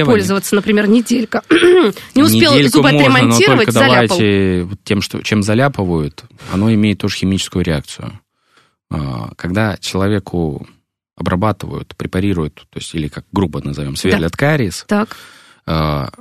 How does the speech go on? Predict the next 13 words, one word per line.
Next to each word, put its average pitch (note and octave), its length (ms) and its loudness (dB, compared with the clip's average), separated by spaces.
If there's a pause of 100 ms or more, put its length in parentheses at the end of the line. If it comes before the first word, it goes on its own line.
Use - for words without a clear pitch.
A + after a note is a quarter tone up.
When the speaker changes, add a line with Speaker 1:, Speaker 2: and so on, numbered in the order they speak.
(180)
Speaker 1:
убирается G#2+ 760 0
вот F2+ 140 -6
этот F#2 180 -4
деминерализированный F#2 920 0
слой A2+ 360 0
и G2+ 360 -2
инфекционный G2 640 -2
слой. - 360 -10 (100)
А F2+ 80 -10
когда F#2 240 -2
вы F2+ 180 -4
просто F2+ 380 -6
заляпываете, E2+ 880 -6